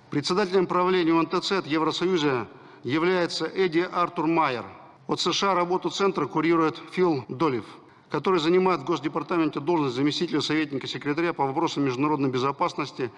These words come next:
и программы нераспространения оружия массового поражения. Полученный Министерством обороны России документы подтверждают связь О Н Т Ц с американским военным ведомством. На слайде представлена официальная рекомендация Государственного департамента С Ш А,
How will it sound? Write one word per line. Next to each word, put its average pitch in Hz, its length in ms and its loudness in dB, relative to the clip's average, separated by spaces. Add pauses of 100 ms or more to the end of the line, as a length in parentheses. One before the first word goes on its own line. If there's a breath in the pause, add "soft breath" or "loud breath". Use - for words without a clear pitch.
(180 loud breath)
и - 100 -2
программы 156 440 0
нераспространения 147 720 0
оружия 135 260 0
массового 127 320 -2
поражения. 113 440 -4 (520 loud breath)
Полученный 170 440 2
Министерством 165 540 2
обороны 160 320 4
России 156 280 0
документы 160 500 2
подтверждают 151 680 -2
связь 165 400 0
О 143 40 0
Н 135 100 0
Т 147 140 -2
Ц 185 320 -2 (300 loud breath)
с - 100 -8
американским 151 580 0
военным 151 280 0
ведомством. 123 480 -4 (840 loud breath)
На 139 140 0
слайде 190 320 0
представлена 165 540 0
официальная 170 460 0
рекомендация 156 720 0
Государственного 151 520 -2
департамента 151 560 -2
С - 100 -6
Ш 135 220 -6
А, 117 180 -2